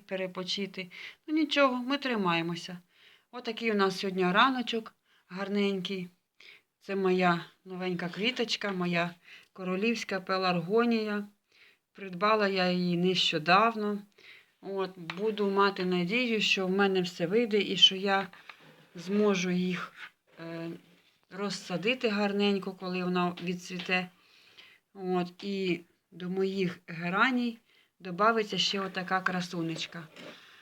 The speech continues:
Е, е, я, звісно, е, трошки ще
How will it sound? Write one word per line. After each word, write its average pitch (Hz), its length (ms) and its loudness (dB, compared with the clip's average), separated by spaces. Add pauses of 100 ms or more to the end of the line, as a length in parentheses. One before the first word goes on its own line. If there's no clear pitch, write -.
(1040)
Е, 202 100 -2
е, 185 1700 0
я, 226 480 2 (880)
звісно, 180 880 -6 (1700)
е, 175 200 -2
трошки 214 440 2
ще 185 440 2